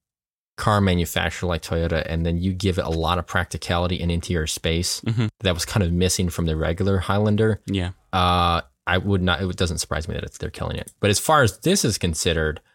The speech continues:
Speaker 1: um, I think the front design, when you're looking straight ahead on it, uh, you can kinda see it within the, uh,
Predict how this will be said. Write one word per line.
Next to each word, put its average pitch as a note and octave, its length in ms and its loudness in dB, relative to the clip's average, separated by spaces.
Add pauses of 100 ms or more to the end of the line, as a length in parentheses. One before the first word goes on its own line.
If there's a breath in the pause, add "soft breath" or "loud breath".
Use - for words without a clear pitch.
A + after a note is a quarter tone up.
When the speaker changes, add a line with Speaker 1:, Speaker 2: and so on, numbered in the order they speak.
(280)
Speaker 1:
um, F2+ 720 2 (600)
I G#2+ 60 2
think C#3 180 0
the - 80 0
front A#2 360 0
design, G#2 300 4
when F#2 100 4
you're F#2+ 40 4
looking F2 180 -2
straight - 460 0
ahead F#2+ 280 2
on G2+ 120 2
it, G2+ 220 0
uh, F#2 240 -4
you F#2+ 160 -6
can F#2 80 -4
kinda E2+ 240 0
see F2 180 -4
it D#2 100 -4
within D#2+ 340 -2
the, D2+ 260 -4
uh, D2 200 -4